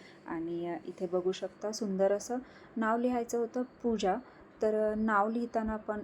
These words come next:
एक मिस्टेक <laughs> झाली. अ, जे जो आहे तो आपल्याला स्मॉल काढायचा होता, पण, अ, तो चुकून माझ्याकडून, अ, कॅपिटल झाला आणि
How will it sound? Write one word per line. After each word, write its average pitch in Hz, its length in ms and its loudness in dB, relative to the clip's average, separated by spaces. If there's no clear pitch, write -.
एक 190 200 -4
मिस्टेक 190 420 -2
<laughs> 185 60 -10
झाली. 202 540 -4
अ, 190 220 -4
जे 220 300 4
जो 220 200 0
आहे 196 300 -2
तो 214 60 4
आपल्याला 202 420 0
स्मॉल 202 420 -2
काढायचा 190 460 -2
होता, 185 280 -4
पण, 190 220 -4
अ, 190 240 -6
तो 208 120 2
चुकून 233 440 -2
माझ्याकडून, 202 840 -2
अ, 180 40 -8
कॅपिटल 196 500 2
झाला 196 280 -2
आणि 185 600 -4